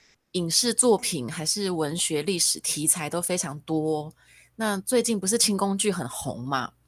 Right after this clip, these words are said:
就觉得说好像可以借这个机会，其实讲一些大家都很常在戏剧当中看到，但事实上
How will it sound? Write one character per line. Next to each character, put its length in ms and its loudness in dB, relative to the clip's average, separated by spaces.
就 100 -4
觉 140 -2
得 100 0
说 220 2
好 100 -8
像 220 -2
可 160 0
以 160 2
借 220 4
这 80 0
个 100 2
机 220 4
会， 360 2
其 160 2
实 60 4
讲 280 4
一 60 0
些 240 4
大 180 4
家 220 4
都 300 4
很 200 -4
常 360 -2
在 160 0
戏 200 6
剧 160 0
当 200 2
中 160 -2
看 280 -4
到， 200 -2
但 180 0
事 260 4
实 220 0
上 320 -2